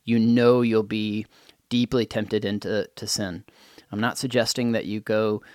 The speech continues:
um, you know, hang out, uh, a-, at an adult, uh, film store, uh, or, or something like that, or go to uh,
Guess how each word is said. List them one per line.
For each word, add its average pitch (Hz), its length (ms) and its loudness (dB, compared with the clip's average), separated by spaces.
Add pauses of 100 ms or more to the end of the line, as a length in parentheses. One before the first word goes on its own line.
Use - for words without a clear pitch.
(200)
um, 98 460 -8 (340)
you - 140 -12
know, 95 280 -8 (120)
hang 131 360 2
out, 113 480 -2 (120)
uh, 101 460 -4 (380)
a-, - 240 -4
at 110 200 -2
an 113 140 -2
adult, 113 640 0 (280)
uh, 107 260 -2 (400)
film 139 400 4 (260)
store, 98 540 -4 (380)
uh, 101 300 -2
or, 110 200 -4
or 110 180 -6
something 113 280 -6
like 110 160 -6
that, 117 200 2
or 104 100 -2
go 107 200 -2
to 107 340 0 (640)
uh, 101 360 -4